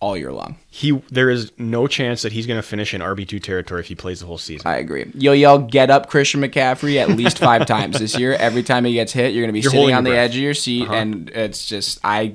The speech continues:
Speaker 1: I don't need that in my life. I
Speaker 2: Yeah.
Speaker 1: have enough stress with five <laughs> fantasy teams that I don't need a heart attack.
Speaker 2: That's the type of gamble I am willing to take.
Speaker 1: Yeah, I mean, those are the
Speaker 2: I'm here
Speaker 1: type
Speaker 2: for
Speaker 1: of
Speaker 2: the
Speaker 1: gambles
Speaker 2: thrills.
Speaker 1: that win leagues.
Speaker 2: I'm here for the thrills, baby.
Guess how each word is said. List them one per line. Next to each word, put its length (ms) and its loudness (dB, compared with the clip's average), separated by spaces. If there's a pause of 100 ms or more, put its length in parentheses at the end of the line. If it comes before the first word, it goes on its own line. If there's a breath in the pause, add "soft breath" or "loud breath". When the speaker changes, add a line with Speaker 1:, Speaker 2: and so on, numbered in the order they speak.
Speaker 1:
I 100 2
don't 160 0
need 160 0
that 140 0
in 100 -6
my 120 -8
life. 260 -6
I 60 -2
Speaker 2:
Yeah. 80 4
Speaker 1:
have 120 2
enough 280 2
stress 400 -2
with 100 -8
five 260 2
<laughs> 40 -12
fantasy 400 2
teams 300 0
that 200 -2
I 160 0
don't 160 0
need 180 -4
a 60 -2
heart 200 -4
attack. 420 -12
Speaker 2:
That's 220 -6
the 40 -16
type 220 -4
of 100 -8
gamble 320 -6
I 140 -4
am 160 -10
willing 240 -8
to 80 -10
take. 160 -10
Speaker 1:
Yeah, 200 -6
I 140 -2
mean, 140 -4
those 180 -4
are 40 -8
the 20 -2
Speaker 2:
I'm 60 -4
here 120 4
Speaker 1:
type 60 2
Speaker 2:
for 60 2
Speaker 1:
of 40 2
Speaker 2:
the 60 2
Speaker 1:
gambles 160 6 (160)
Speaker 2:
thrills. 40 4
Speaker 1:
that 200 8
win 240 4
leagues. 560 0
Speaker 2:
I'm 80 -6
here 160 4
for 140 0
the 60 6
thrills, 340 4
baby. 340 0